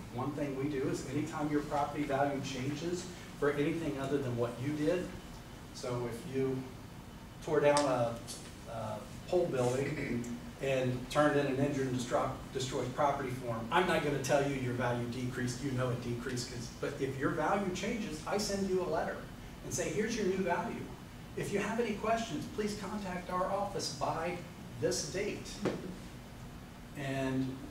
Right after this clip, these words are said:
that's an informal review process. So e-, either way you go, you have to be willing or able to provide some evidence as to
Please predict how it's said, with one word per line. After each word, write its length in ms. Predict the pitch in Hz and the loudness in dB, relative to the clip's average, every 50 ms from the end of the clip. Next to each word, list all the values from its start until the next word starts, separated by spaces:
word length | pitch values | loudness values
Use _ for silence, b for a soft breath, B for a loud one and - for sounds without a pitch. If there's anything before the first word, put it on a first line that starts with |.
| - - | -6 -2
that's 260 | - - - - - | 0 0 0 0 0
an 140 | 143 131 - - | -2 -2 -2 0
informal 600 | 143 147 151 151 - 160 151 143 143 147 135 127 | 0 0 0 0 0 2 4 6 6 6 4 2
review 320 | 127 131 127 120 117 117 113 113 - | 0 -2 -2 -2 -2 -2 -4 -4 -4
process. 720 | - - - - - - - - - - - - - - - - - - - - - - - - - - | -6 -6 -4 -4 -4 -6 -6 -8 -8 -8 -8 -8 -8 -10 -10 -12 -12 -14 -14 -12 -12 -12 -12 -14 -14 -12
So 360 | - - - 147 143 147 143 - - - - - | -6 -2 2 2 4 2 2 -2 -6 -8 -6 -4
e-, 160 | 240 262 269 - | -4 -4 -4 -4
either 200 | 262 269 285 277 | -2 -2 0 0
way 120 | 240 226 202 | 2 2 2
you 120 | 180 - 175 | 0 0 0
go, 120 | 180 160 151 160 | 2 2 2 2
you 120 | 185 247 240 | 2 2 2
have 260 | 233 240 240 240 - | 2 2 2 0 0
to 60 | 214 | -2
be 200 | 190 190 190 165 147 143 156 | -2 -2 -2 -2 -2 0 2
willing 380 | 180 185 190 170 160 156 156 147 | 2 4 4 4 2 0 0 0
or 200 | 135 131 131 - | 0 0 0 2
able 260 | 151 180 - - - | 2 2 2 2 0
to 80 | - - | -2 -4
provide 440 | - - - - 131 147 147 - - | -6 -6 -4 0 0 2 2 0 0
some 180 | - 139 131 127 127 143 | -4 -4 -6 -6 -4 -4
evidence 640 | 165 170 - 151 123 117 - - - - - - - | -4 -4 -4 -6 -6 -8 -8 -10 -10 -10 -10 -8 -6
as 300 | 135 127 127 - - - | -4 -2 -2 -2 -4 -4
to 260 | 147 139 127 127 127 | -4 -2 0 0 -2